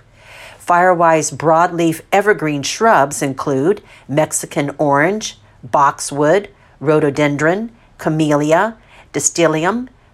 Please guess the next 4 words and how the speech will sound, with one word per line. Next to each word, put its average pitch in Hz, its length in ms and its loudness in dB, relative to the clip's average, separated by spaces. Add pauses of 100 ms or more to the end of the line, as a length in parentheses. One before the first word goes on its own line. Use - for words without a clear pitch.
(120)
Portuguese 175 680 -2
laurel, 147 600 2 (220)
silverberry, 156 1080 0 (200)
coffeeberry, 139 920 0